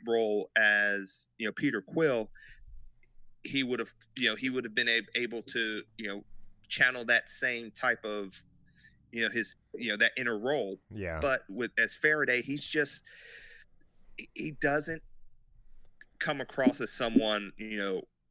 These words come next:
Speaker 1: in the Wild West.
Speaker 2: I felt like he
Speaker 1: Like
Speaker 2: was too much of a cross between Char-, Star-Lord and Owen Gray. Um,
Speaker 1: Yeah.
Speaker 2: and, and
Speaker 1: Ye-
Speaker 2: not enough of, like you said, the cowboy from the Old West.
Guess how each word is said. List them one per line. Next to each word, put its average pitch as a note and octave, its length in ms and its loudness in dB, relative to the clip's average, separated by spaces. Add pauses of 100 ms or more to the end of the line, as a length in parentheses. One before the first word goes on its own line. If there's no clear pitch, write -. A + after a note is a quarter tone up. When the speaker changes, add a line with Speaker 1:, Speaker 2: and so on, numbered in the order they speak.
(160)
Speaker 1:
in B2 120 0
the G#2+ 80 -2
Wild F#2+ 300 2
West. E2+ 520 -4 (120)
Speaker 2:
I C#3 100 2
felt E3 240 2
like E3 120 2
he A2 80 2
Speaker 1:
Like C3+ 80 2
Speaker 2:
was A#2+ 140 0
too - 260 -2
much A#2 220 0
of G2+ 100 -8
a G2 60 -2
cross F#2 380 -2
between F2 300 -4
Char-, E2+ 460 -2
Star-Lord F2 760 -2
and F2+ 140 -6
Owen F2 280 -4
Gray. D#2 340 -6 (460)
Um, E2+ 380 -4
Speaker 1:
Yeah. A#2+ 240 6 (220)
Speaker 2:
and, A2 240 0
and A2+ 160 -2
Speaker 1:
Ye- G#2 80 4
Speaker 2:
not G2 260 2
enough F#2 460 -2
of, F2 180 -6
like F2+ 220 -4
you F2 80 -8
said, E2 340 -6
the F2+ 80 -4
cowboy E2 400 -4
from D#2+ 180 -8
the D#2+ 80 -4
Old D#2 160 -8
West. D#2 280 -6